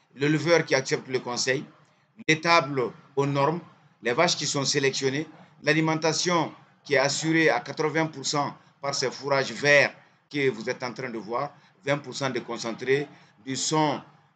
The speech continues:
euh, euh, plus un peu de tourteau. Ensuite également, un programme de prophylaxie pour des soins, euh, voilà, en tout cas bien suivis,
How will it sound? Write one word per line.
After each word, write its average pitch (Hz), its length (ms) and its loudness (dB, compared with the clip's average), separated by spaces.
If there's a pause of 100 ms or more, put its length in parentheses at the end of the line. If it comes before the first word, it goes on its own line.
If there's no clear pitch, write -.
euh, 127 260 0
euh, 127 180 2
plus 131 360 -8 (180)
un 123 60 -6
peu 127 160 -6
de 120 80 -6
tourteau. 135 440 -6 (720)
Ensuite 143 380 -6
également, 127 460 -2 (340)
un 170 80 2
programme 151 360 0
de 135 60 2
prophylaxie 135 760 -4 (300)
pour 135 360 -6
des 117 200 -2
soins, 147 400 0 (440)
euh, 120 260 0
voilà, 117 400 -2 (280)
en 117 80 -10
tout 123 160 -12
cas 139 400 4
bien 175 240 0
suivis, 147 520 -4